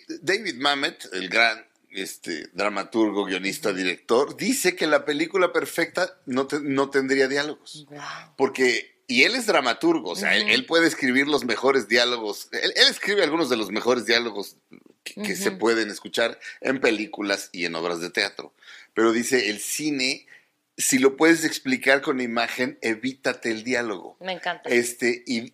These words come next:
Speaker 1: y dice, una película que no tenga diálogos, este, y le vayas entendiendo,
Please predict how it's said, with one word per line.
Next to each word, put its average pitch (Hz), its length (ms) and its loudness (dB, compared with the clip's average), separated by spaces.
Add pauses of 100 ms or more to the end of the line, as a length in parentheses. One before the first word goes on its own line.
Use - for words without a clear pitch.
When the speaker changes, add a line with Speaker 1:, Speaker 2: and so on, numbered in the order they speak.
Speaker 1:
y 135 60 0
dice, 131 420 -2
una 135 300 0
película 131 500 -2 (140)
que 120 120 0
no 127 400 -2
tenga 127 440 0
diálogos, 107 1000 -4 (460)
este, - 1000 -8
y 123 100 0
le 120 120 0
vayas 117 300 0
entendiendo, 107 800 -4